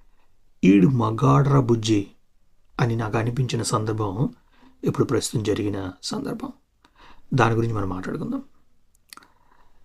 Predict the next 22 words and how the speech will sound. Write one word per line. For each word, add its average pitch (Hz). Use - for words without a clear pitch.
అందరికీ 185
తెలిసిన 165
విషయం, 170
రష్యా 139
యుక్రెయిన్ 120
మధ్య 120
యుద్ధ-, 117
యుద్ధం. 95
అది 139
ఎందుకు 143
అన్నది 131
కూడా 151
టూకీగా 120
అందరికీ 110
తెలుసు. 127
ఆ, 107
రష్యా 120
భూభాగం, 104
యుక్రెయిన్ 131
భూభాగం 110
రష్యా 107
ఆ-, 107